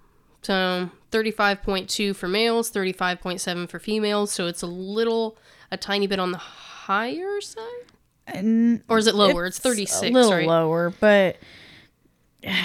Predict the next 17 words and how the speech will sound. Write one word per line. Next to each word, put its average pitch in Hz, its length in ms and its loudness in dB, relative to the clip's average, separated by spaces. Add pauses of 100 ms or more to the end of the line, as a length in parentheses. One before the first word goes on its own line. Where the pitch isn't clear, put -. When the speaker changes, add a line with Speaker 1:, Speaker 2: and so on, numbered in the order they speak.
(520)
Speaker 2:
I 233 140 4
don't 220 200 4
know. 202 200 2
I 214 140 2
guess 247 400 0 (320)
whether 226 360 2
it's 202 200 -4
young 190 220 2
or 175 140 -2
old, 180 340 2
I 180 100 4
didn't 180 240 0
know 180 140 0
what 170 260 0
to 196 120 -6
expect - 680 -4
as 170 500 -6